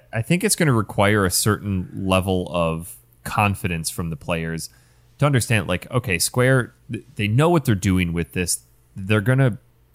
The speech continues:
stay somewhat true to the original, but they're also gonna make some deviations because,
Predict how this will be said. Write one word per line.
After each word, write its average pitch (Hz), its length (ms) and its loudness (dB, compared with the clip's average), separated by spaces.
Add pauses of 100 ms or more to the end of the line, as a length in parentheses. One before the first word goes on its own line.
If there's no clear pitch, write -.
(160)
stay 185 440 0
somewhat 208 540 2
true 117 260 2
to 101 140 -4
the 90 160 0
original, 82 400 -4
but 90 180 -4
they're 107 140 0
also 123 280 2
gonna 95 240 0
make 90 240 -2
some 92 120 -8
deviations 80 720 -8
because, 90 400 -4